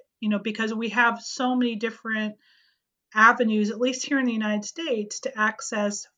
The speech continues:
food if you're in a certain demographic. Now, um,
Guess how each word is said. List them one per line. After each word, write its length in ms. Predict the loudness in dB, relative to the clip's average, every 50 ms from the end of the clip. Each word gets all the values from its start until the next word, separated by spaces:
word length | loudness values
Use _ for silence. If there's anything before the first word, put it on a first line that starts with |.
| _ _
food 460 | -2 -2 0 0 0 -2 -2 -4 -10 -16 _ _ _ _ _
if 180 | 0 0 2 2
you're 180 | 4 4 4
in 80 | 4 4
a 80 | 2
certain 340 | 2 2 2 2 2 0 -2
demographic. 540 | -2 0 0 0 0 0 0 0 0 0 -2 -6 -12 -20 -20 -20 _ _ _ _ _ _ _ -20 -20 _ _ _ _ _ _ -6
Now, 720 | -6 -2 0 2 4 6 6 6 6 4 2 0 -4 -8 _ _
um, 560 | -2 0 2 2 2 2 0 0 -2 -4 -6